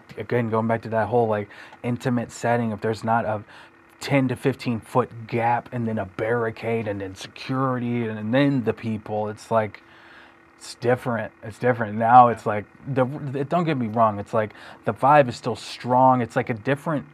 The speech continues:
Speaker 1: zone you have to get into when that's the layout, you know, because I can't reach up here and grab you or whatever.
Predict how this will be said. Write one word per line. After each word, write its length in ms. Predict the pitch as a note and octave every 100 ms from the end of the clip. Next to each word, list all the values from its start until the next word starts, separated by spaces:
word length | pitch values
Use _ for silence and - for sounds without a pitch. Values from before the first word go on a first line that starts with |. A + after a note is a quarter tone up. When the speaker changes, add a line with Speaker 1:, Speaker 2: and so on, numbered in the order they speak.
| A#2
Speaker 1:
zone 580 | G#2+ G#2 A#2 B2 A#2 A2+
you 140 | A2
have 120 | G#2+
to 60 | A2
get 200 | G#2 G#2+
into 340 | G#2 - A#2+
when 180 | G#2 A2
that's 220 | G#2+ G#2 -
the 120 | G2+
layout, 520 | G#2 G#2 A#2+ C3 C#3 - - - -
you 80 | B2+
know, 100 | A#2
because 280 | A2 A2+ A2+
I 60 | G#2+
can't 380 | - B2+ A2 A2
reach 240 | A2+ -
up 160 | A2+ -
here 400 | A2+ A2 G#2+ -
and 180 | A2+ G#2
grab 400 | A2+ A2+ A2+ A2+
you 160 | A2+ G#2+
or 80 |
whatever. 640 | G#2+ A2+ A2 A2 A2 A2